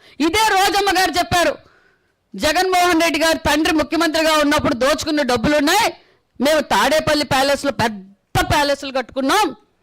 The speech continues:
మీ చంద్రబాబు నాయుడికి ప్యాలెసే లేదు, ఇల్లే లేదు,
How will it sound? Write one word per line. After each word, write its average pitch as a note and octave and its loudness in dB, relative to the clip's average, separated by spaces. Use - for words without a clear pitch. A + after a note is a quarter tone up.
మీ C#4 0
చంద్రబాబు D4 0
నాయుడికి C#4 0
ప్యాలెసే C4+ 0
లేదు, C#4 2
ఇల్లే D#4 2
లేదు, C#4+ 2